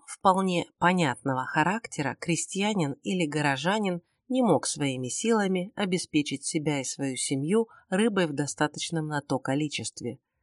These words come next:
Рыбу приходилось покупать. Профессиональный лов.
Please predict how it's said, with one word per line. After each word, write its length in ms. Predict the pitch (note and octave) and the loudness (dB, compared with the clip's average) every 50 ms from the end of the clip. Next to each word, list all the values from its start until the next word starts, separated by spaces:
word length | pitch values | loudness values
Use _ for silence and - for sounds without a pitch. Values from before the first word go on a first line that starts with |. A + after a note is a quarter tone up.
| _ _ _ - | _ _ _ -6
Рыбу 340 | G3+ F3+ F#3+ A3+ A#3 A#3+ A#3 | -2 0 2 2 2 2 0
приходилось 840 | A#3 - A3 - - G#3+ G3+ F3+ G3 G3 F#3 F#3 F3 - - - _ _ | 0 -2 -6 -4 -4 -4 -4 -4 -4 -4 -4 -4 -6 -8 -12 -14 _ _
покупать. 720 | - F#3+ - - F#3 - - - A2 - - - - _ _ _ _ _ _ _ _ _ _ _ _ _ _ _ _ _ _ _ _ _ _ _ _ _ _ _ _ _ _ _ _ _ | -6 -4 -2 -2 -4 -2 -2 -4 -4 -4 -8 -16 -18 _ _ _ _ _ _ _ _ _ _ _ _ _ _ _ _ _ _ _ _ _ _ _ _ _ _ _ _ _ _ _ _ _
Профессиональный 1040 | - - A3 G#3 - - - - - F3 D#3+ D#3 D3 C#3 C3+ C#3 D3+ E3+ F#3 F#3 F3+ | -2 -2 -2 0 -2 -4 -4 -2 2 2 2 2 2 2 0 0 0 0 -2 -2 -2
лов. 280 | E3+ D3+ C3+ A#2 F#2+ | -2 -2 -2 -2 -4